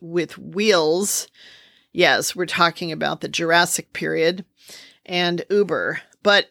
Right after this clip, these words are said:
it was a fantastic experience of a lifetime.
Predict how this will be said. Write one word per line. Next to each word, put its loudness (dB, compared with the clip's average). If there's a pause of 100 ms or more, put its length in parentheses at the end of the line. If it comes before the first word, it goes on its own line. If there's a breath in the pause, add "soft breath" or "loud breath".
it 2
was 0 (160)
a -6
fantastic 0 (520 soft breath)
experience 0 (120)
of -2
a -4
lifetime. 0